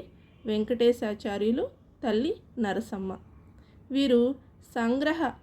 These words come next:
ఆంధ్ర విజ్ఞాన కోశము నిర్మాణంలో సంపాదక వర్గానికి అధ్యక్షులుగా పంతొమ్మిది వందల యాభై ఎనిమిదవ సంవత్సరంలో మొదటి సంపుటాన్ని విడుదల చేశారు. మారుతున్న సమాజం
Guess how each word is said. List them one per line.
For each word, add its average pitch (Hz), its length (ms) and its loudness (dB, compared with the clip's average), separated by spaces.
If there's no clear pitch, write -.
ఆంధ్ర 262 300 0
విజ్ఞాన 233 480 2
కోశము 226 380 0
నిర్మాణంలో 220 600 2
సంపాదక 311 600 0
వర్గానికి 220 580 0
అధ్యక్షులుగా 226 760 0
పంతొమ్మిది 294 480 0
వందల 269 240 2
యాభై 220 420 2
ఎనిమిదవ 240 320 4
సంవత్సరంలో 214 600 -4
మొదటి 240 400 2
సంపుటాన్ని 233 640 0
విడుదల 214 340 4
చేశారు. - 360 -6
మారుతున్న 285 560 0
సమాజం 240 540 2